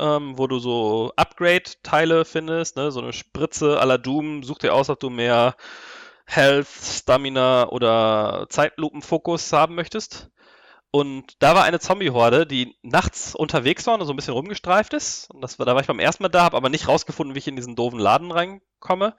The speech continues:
Und dann war ich am Tag nochmal da und hab's dann begriffen. Aber die Zombie-Horde hat sich tagsüber in so einem, in so, äh, Zugcontainern, so, so Waggons versteckt,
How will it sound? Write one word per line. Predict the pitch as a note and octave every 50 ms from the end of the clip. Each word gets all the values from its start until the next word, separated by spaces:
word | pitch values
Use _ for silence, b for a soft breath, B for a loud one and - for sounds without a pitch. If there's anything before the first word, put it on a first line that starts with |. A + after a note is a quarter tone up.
| B B B B B B B B
Und | - C3+
dann | D3 D3
war | D#3+
ich | D#3+ D#3+
am | C3+ -
Tag | - A3+ A#3 -
nochmal | F3+ - D3+ C3 B2
da | C3 C3+ D3
und | C#3 D3+
hab's | E3 - -
dann | D#3+ D3
begriffen. | C#3 B2+ - C#3 E3+ A3+ - C3+ B2+ D#3 B B B B B B -
Aber | - B2+ D3 D#3+ E3 E3+ E3+ D#3+
die | D3 C#3 -
Zombie-Horde | - - - D#3+ F3+ G3 F#3 D#3 D#3 E3 E3 D#3+ D#3+ D#3+ D#3+ D#3 D#3 C#3+ B2+
hat | - D#3+ -
sich | - D#3 C#3+ - -
tagsüber | - C#3 D#3+ - - - E3+ D3+ D#3+ D#3
in | C#3+ C#3+ C3
so | C3
einem, | C3 C3 B2+ B2 B2 B2 B2 A#2+ -
in | - C3 B2+
so, | A#2+ A#2+ A#2 A2+ A2+ A2+ A#2 B B B B B B B B B B B B B B B B B B B B B B _ -
äh, | B2+ B2 A#2 A2+ A2+ A2+ A2+ A2 A2 A2 A2 G#2+ G#2 G#2+ G2 F#2 F#2 E2+ D2 C#2 C2+ C#2 A#1+ B1+ C2+ C2+ D2 D#2 -
Zugcontainern, | - - - G3+ G#3 - - - - - - _ _ - - - B2 B2 - C#3+ A#2+ A#2 A#2 A2+ A#2
so, | A2 A2 G#2+
so | A2 G#2
Waggons | A2+ A2+ A2+ B2+ D#3 E3+ D#3+ -
versteckt, | - - A#2+ - - C#3 D3+ - - - - - - -